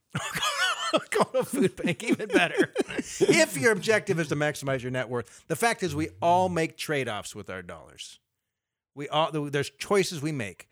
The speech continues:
Speaker 1: There's choices we make on, on where we live. There's choices we make on when we retire.
Speaker 2: What
Speaker 1: And
Speaker 2: we, what we
Speaker 1: there's
Speaker 2: drive, how we dress, where we eat.
Speaker 1: Further, there are choices we make in our investment portfolios. And some people,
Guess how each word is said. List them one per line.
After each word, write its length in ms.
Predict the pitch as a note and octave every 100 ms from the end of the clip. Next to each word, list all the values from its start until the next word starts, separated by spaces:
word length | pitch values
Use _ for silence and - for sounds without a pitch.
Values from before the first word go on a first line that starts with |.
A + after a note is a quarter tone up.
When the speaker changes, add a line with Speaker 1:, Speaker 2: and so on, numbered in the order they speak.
| _ _ _ _ -
Speaker 1:
There's 180 | C#3+ -
choices 320 | - E3 C3+
we 100 | C#3
make 260 | C3+ C3
on, 200 | A#2+ A2+ -
on 240 | B2+ A2+
where 140 | A2+ G#2
we 100 | G2
live. 560 | A#2+ G#3+ D4 B3+ - _ _ _ -
There's 140 | C#3+
choices 340 | - E3 C#3+
we 60 | C#3+
make 280 | C3 B2+ A#2
on 200 | A2+ G#2
when 180 | A#2 B2
we 120 | B2
retire. 680 | A#2+ - A#2 G2 D2+ B1 _ _ _ _ -
Speaker 2:
What 160 | F#2+ G3
Speaker 1:
And 160 | C#4 G#2+
Speaker 2:
we, 140 | G#2+ -
what 100 | C3
we 40 | D3+
Speaker 1:
there's 120 | A2+
Speaker 2:
drive, 560 | C3 G3+ G#3+ G3+ G3+ D3
how 160 | A#2
we 140 | G#2+ G2
dress, 600 | E3+ G#3 G3 G3 F3+ -
where 160 | A#2+
we 140 | A2 A#2+
eat. 420 | E3+ G3+ G3 -
Speaker 1:
Further, 400 | A3 D4+ G#3 F#3+
there 180 | D#3 F3+
are 80 | F3+
choices 480 | - - A3 - D#3+
we 140 | E3
make 320 | E3+ E3 - -
in 100 | D3
our 120 | C#3
investment 560 | A#2 D3+ - D3+ C#3
portfolios. 880 | - C3+ - - G3 D#3+ G#2+ F2 - -
And 200 | B2+ A2
some 260 | A#3+ D#4
people, 560 | D#4 C3 - C3 F#3+